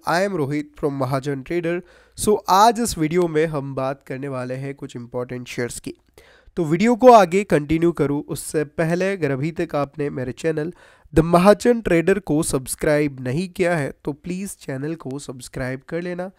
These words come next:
साथ ही आप हमारे Telegram चैनल को भी ज्वाइन कर सकते हो, जिसकी लिंक आपको नीचे डिस्क्रिप्शन में मिल जाएगी। वहाँ पर आपको निफ्टी बैंक निफ्टी की काफ़ी कुछ अपडेट्स मिलने वाली है, साथ ही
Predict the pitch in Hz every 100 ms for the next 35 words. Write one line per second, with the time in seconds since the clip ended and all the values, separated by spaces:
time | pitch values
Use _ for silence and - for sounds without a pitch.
0 | _ _ _ - 196 202 214 214 - 165
1 | 170 180 180 175 139 151 139 131 143 151
2 | 160 - 135 147 175 180 175 180 156 -
3 | 135 139 147 175 - 185 - 180 170 190
4 | - _ _ - 170 - 226 220 208 220
5 | - - 160 160 - 156 160 - 143 139
6 | - 147 - 160 147 135 123 170 165 147
7 | 143 190 - _ _ _ 170 180 220 220
8 | 220 - - 143 170 175 - 196 160 156
9 | 156 - 185 175 160 160 165 180 202 196
10 | 180 143 123 135 131 - 156 165 170 165
11 | 165 - - 170 180 196 196